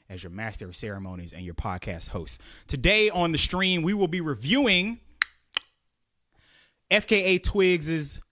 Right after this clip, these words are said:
new mixtape, album, project, whatever you wanna call it, Capri Songs. And I'm very excited to get into that. But before we get into today's podcast, I'd like for everyone here,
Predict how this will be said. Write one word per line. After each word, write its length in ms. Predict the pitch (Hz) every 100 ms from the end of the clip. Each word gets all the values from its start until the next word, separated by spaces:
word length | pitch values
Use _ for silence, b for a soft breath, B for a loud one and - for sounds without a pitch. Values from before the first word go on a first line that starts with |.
| _ -
new 540 | 131 170 170 170 156 _ 113
mixtape, 680 | 127 180 - - 147 143 - -
album, 560 | 127 151 127 123 117 117 -
project, 580 | 156 147 117 120 117 120
whatever 280 | 120 151
you 100 | 139 123
wanna 160 | 110
call 380 | - - 165 113
it, 240 | 110 - _ _ _ _ - - _ _ _ -
Capri 340 | 113 - 170 175
Songs. 580 | 123 92 78 87 - _ -
And 120 | 127
I'm 140 | 196 156
very 260 | 196 214
excited 360 | 180 - 160 123
to 60 |
get 140 | 110 107
into 220 | 95 90
that. 220 | 82 73 b b b -
But 100 | 151
before 460 | 165 - 311 311
we 120 | 254
get 180 | 190 190
into 200 | 170 165
today's 680 | 135 131 131 120 107 101 - _ -
podcast, 640 | 113 92 - 92 92 117
I'd 160 | 110 123
like 380 | 147 151 - b b b b
for 180 | - 123
everyone 420 | 151 190 180 165
here, 480 | 151 - 131 85